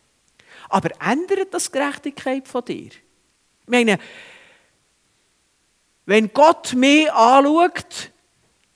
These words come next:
im Kleid von der Gerechtigkeit von Jesus, ändert sich die Gerechtigkeit von Jesus, wenn ich einen Fehler mache? Nicht. Nicht. Wenn ich also mein Leben auf der Grundlage von der Gnade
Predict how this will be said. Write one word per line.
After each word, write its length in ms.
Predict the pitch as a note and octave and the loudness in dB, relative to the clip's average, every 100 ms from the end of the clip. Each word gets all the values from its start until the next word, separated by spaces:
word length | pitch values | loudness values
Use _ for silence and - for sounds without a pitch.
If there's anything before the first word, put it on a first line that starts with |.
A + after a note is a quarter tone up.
| - | -2
im 180 | B3+ A#3 | 0 0
Kleid 480 | - A#3 C4 D4+ | 4 6 6 2
von 160 | - A#3+ | -2 -4
der 80 | G#3 | -2
Gerechtigkeit 840 | A3 G#3+ B3 D3+ - - G#3+ A3 | -2 0 -2 -4 -10 -4 -2 -2
von 180 | - G3 | -4 -4
Jesus, 840 | E3+ F#3+ A3 - - - - - _ _ _ _ _ - | -2 -4 -6 -10 -12 -10 -10 -12 _ _ _ _ _ -6
ändert 540 | G#3 D4 E4+ F#4 F4+ | -2 -2 -2 -2 -2
sich 180 | - E4+ | -4 -6
die 160 | - D4 | -6 -4
Gerechtigkeit 800 | C#4 D4+ - D#4+ - C#4 C#4+ C#4 | -2 -2 -4 -10 -4 0 0 0
von 220 | C#4 C4 | -2 0
Jesus, 500 | B3 B3+ B3 B3+ B3+ | 2 0 -2 -8 -6
wenn 160 | B3 | -6
ich 80 | B3 | -4
einen 80 | A#3+ | -6
Fehler 420 | A#3+ G#3+ A3 A3 | -4 -4 -4 -6
mache? 520 | G3 F2+ - - - _ _ _ _ _ _ _ _ _ | -10 -12 -14 -20 -20 _ _ _ _ _ _ _ _ _
Nicht. 580 | A3+ D#4+ - _ - - _ _ _ _ | -10 -10 -12 _ -20 -20 _ _ _ _
Nicht. 540 | E3 B3+ C#4+ _ - _ _ - - - - | -8 -6 -8 _ -20 _ _ -20 -20 -20 -12
Wenn 300 | E3 C4 F4 | 2 4 6
ich 160 | F#4+ C#4 | 4 6
also 460 | A#3+ C#4+ E4 D#4+ | 8 8 8 4
mein 120 | C#4 C4 | 0 0
Leben 360 | A#3+ A#3+ D4 | 2 2 4
auf 180 | D#4+ B3 | 2 -2
der 140 | A3+ | -8
Grundlage 720 | G3 A#3 C#4+ F4 E4+ D#4 D4 - | -6 2 4 4 4 4 4 0
von 160 | A#3 | -8
der 120 | F#3+ - | -8 -12
Gnade 760 | - G#3+ A#3+ B3+ A#3+ B3+ - | -8 0 4 6 6 4 0